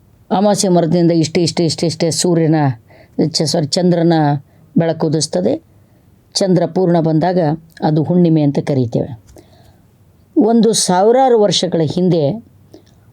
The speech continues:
ಹಗಲುಗಳು, ರಾತ್ರಿಗಳು, ಕತ್ತಲೆ, ಬೆಳಕು, ಮಳೆ, ಚಳಿ ಇವೆಲ್ಲ ಯಾಕೆ ಬರ್ತವೆ, ಹೇಗೆ ಬರ್ತವೆ ಅಂತ ಗುರುತಿಸಲಾರದಂಥ ಸ್ಥಿತಿಯಲ್ಲಿ ಮನುಷ್ಯರು ಇವುಗಳ ಬಗ್ಗೆ ಅಗಾಧವಾದ ಆಶ್ಚರ್ಯವನ್ನು,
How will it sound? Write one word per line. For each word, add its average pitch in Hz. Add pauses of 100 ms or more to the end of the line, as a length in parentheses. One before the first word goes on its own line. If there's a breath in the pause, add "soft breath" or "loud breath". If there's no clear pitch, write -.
ಹಗಲುಗಳು, 180
ರಾತ್ರಿಗಳು, 165
ಕತ್ತಲೆ, 165
ಬೆಳಕು, 160 (340 loud breath)
ಮಳೆ, 170
ಚಳಿ 160 (360 soft breath)
ಇವೆಲ್ಲ 208
ಯಾಕೆ 190
ಬರ್ತವೆ, 180
ಹೇಗೆ 165
ಬರ್ತವೆ 160
ಅಂತ 147 (560 soft breath)
ಗುರುತಿಸಲಾರದಂಥ 170
ಸ್ಥಿತಿಯಲ್ಲಿ 151
ಮನುಷ್ಯರು 214 (560 loud breath)
ಇವುಗಳ 247
ಬಗ್ಗೆ 190
ಅಗಾಧವಾದ 175
ಆಶ್ಚರ್ಯವನ್ನು, 185